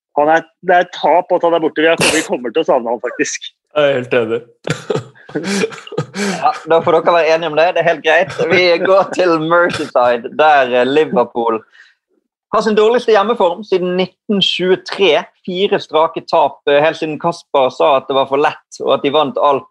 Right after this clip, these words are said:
Speaker 3: Så har de, de har vunnet én kamp, og er det dårligste hjemmelaget i hele ligaen siden. Det var en sånn superdrinks, det, men det,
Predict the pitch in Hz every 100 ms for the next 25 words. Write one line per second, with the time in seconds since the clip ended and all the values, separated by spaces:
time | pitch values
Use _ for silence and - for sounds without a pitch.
0 | _ - - 147 151 151 - 147 160 170
1 | 180 190 160 131 170 156 127 139 147 143
2 | 135 165 170 180 185 160 151 156 175 147
3 | 131 131 143 170 151 165 151 135 131 160
4 | 127 - 247 220 233 233 233 233 233 226
5 | 165 139 135 - 175 175 190